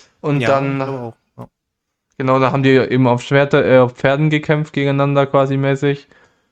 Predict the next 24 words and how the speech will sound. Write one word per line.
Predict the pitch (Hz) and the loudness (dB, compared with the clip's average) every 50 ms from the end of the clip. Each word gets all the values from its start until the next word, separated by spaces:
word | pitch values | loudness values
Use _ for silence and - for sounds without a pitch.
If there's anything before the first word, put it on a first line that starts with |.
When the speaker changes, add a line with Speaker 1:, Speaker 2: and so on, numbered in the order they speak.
| _ _ _ _ _ - | _ _ _ _ _ -2
Speaker 1:
Ja, | 117 117 117 | 0 0 0
und | 117 123 123 123 | 0 0 0 0
dann | 120 120 117 120 120 120 120 | 2 2 0 0 0 0 2
war, | 120 120 120 120 - | 2 0 0 0 -2
war | 123 120 | -2 0
der | 120 120 110 | 0 0 0
eigentlich | 117 120 117 120 113 | 0 -2 -2 -2 -4
am | 110 85 | -4 -2
Ende, | 117 135 135 135 139 135 | -2 -2 0 0 2 2
aber | 131 123 120 123 | 2 2 0 0
dann | 123 123 127 | -2 -2 -2
haben | 139 123 123 123 120 | 0 0 0 0 0
die | 120 120 | 0 -2
anderen | - - 120 117 120 120 120 120 | -2 -2 -2 0 0 -2 0 -2
Heinze | 117 117 120 117 - 120 120 | -2 -2 -2 -4 -4 -6 -4
da | - 120 123 | -2 -4 -2
dann | 123 123 120 120 | -2 -4 -4 -4
eben | 117 117 120 | -4 -4 -4
geholfen | 120 123 120 120 120 127 127 127 135 127 123 123 - _ _ _ _ _ - | -6 -6 -4 -2 -2 -2 -2 -2 -2 -2 -2 -2 -6 _ _ _ _ _ -10
und | - 123 123 127 | -6 -4 -2 -2
hat | 120 120 | 0 0
er | 120 117 | 0 -2
den | 123 120 120 | -2 -4 -4
besiegt. | 117 117 - - 143 151 151 - - _ | -4 -6 -6 -4 -4 -6 -6 -8 -18 _